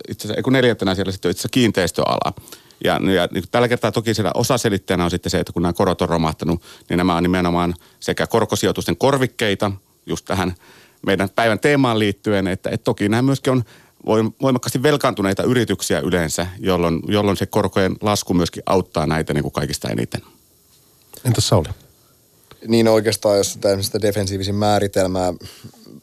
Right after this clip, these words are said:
Speaker 3: vielä selventää, niin yleensähän puhutaan just näistä hyvin taloussuhdanteista riippumattomista firmoista, jonka, jolla, jolla se kysyntä kestää,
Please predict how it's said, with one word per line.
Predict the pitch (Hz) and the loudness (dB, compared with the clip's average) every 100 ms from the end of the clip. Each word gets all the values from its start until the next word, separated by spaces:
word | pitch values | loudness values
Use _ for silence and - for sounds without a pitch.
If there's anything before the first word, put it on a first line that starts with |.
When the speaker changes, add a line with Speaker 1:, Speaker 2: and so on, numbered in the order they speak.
| - | -10
Speaker 3:
vielä | 82 85 | -6 -4
selventää, | 82 95 90 85 85 | -2 -2 -2 -2 -4
niin | 87 | -2
yleensähän | 90 85 87 | -2 -4 -6
puhutaan | 85 87 90 85 82 | -6 -6 -2 0 0
just | 90 - | -2 -4
näistä | 85 80 - 87 55 62 - _ _ - _ - | -4 -4 -2 -2 -2 -8 -16 _ _ -20 _ -6
hyvin | 95 98 92 | 0 2 2
taloussuhdanteista | 85 90 85 82 - 78 71 76 78 73 - | 2 4 4 2 -2 -4 -4 -4 -6 -6 -8
riippumattomista | - 78 73 71 73 - 80 73 - | -8 -8 -8 -10 -10 -10 -10 -8 -6
firmoista, | 87 87 92 80 90 - 87 | -4 -2 -2 -4 -4 -4 -4
jonka, | 80 85 85 - | -4 -4 -6 0
jolla, | 82 78 - | 2 2 2
jolla | 92 85 | 2 2
se | 80 | 0
kysyntä | 82 95 92 90 87 | -2 -2 -2 -2 -2
kestää, | 90 87 - 80 78 | 0 0 0 2 2